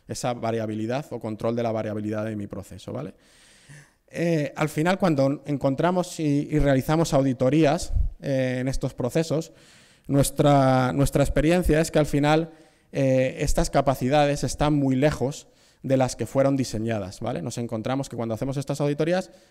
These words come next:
estamos muy lejos, ¿no? de lo que fue diseñado ese proceso de almacén automático y esos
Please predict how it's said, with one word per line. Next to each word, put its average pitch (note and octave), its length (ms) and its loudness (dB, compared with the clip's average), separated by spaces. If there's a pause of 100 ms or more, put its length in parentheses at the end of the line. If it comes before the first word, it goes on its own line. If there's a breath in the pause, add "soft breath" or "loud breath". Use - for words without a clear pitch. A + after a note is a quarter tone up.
(120 soft breath)
estamos D3+ 400 2
muy C#3+ 180 4
lejos, C3 360 2
¿no? D#3+ 140 -2
de B2+ 120 0
lo B2 100 2
que B2 100 -2
fue C#3 200 0
diseñado C3 640 0
ese B2+ 220 -4
proceso B2 460 -4
de B2+ 60 -2
almacén A#2 380 -4
automático A#2 680 -6
y B2 40 -6
esos B2 340 -6